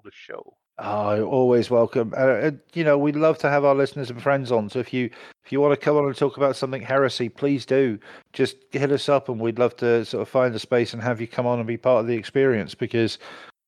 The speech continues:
Speaker 2: Lord knows everybody gets li-, tired of listening to their own voice or each other's, you know, regular voices all the time. So let's spice some stuff up. It would be a lot of fun.
Speaker 1: Yeah. Awesome.
Speaker 2: Awesome.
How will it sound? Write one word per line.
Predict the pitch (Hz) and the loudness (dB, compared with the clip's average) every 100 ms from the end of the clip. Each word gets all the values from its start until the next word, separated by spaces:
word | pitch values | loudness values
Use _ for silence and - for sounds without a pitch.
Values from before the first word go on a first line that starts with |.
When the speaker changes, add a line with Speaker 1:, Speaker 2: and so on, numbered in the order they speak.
| - | -2
Speaker 2:
Lord | 135 147 131 | 2 2 4
knows | 135 131 117 - - | 4 4 0 -10 -2
everybody | 143 139 135 123 120 117 104 - | 0 2 2 0 0 -2 -8 -2
gets | 113 - 127 | -2 -2 -4
li-, | 123 120 | -4 -2
tired | - 131 117 | 0 2 2
of | 123 | -2
listening | 120 123 | -4 -8
to | 110 | -2
their | 120 123 | 2 2
own | 127 | 2
voice | 117 117 110 - - | 2 0 0 -6 -4
or | 123 120 117 | 0 2 2
each | 123 113 | -2 0
other's, | 127 123 107 - | 0 0 -4 -8
you | 135 | -4
know, | 113 117 | -2 0
regular | 127 120 117 107 | 0 0 0 2
voices | 113 113 107 | 0 0 -4
all | 117 113 | -4 -4
the | |
time. | - 127 127 | -2 -2 -2
So | 110 120 113 - - _ _ | 0 0 0 -6 -20 _ _
let's | 143 113 | -4 -2
spice | - 139 135 | -2 0 0
some | - 131 | -4 -8
stuff | - 123 - | -2 -2 0
up. | 135 - | -2 -2
It | |
would | 90 | -8
be | 110 | -4
a | 107 | -2
lot | 113 | 0
of | 110 | 0
fun. | 120 107 - _ _ _ _ - | -2 -2 -4 _ _ _ _ 0
Speaker 1:
Yeah. | 208 269 _ _ _ _ _ _ _ _ _ | 0 0 _ _ _ _ _ _ _ _ _
Awesome. | 143 135 135 - 120 | -2 2 2 0 -4
Speaker 2:
Awesome. | 113 | -4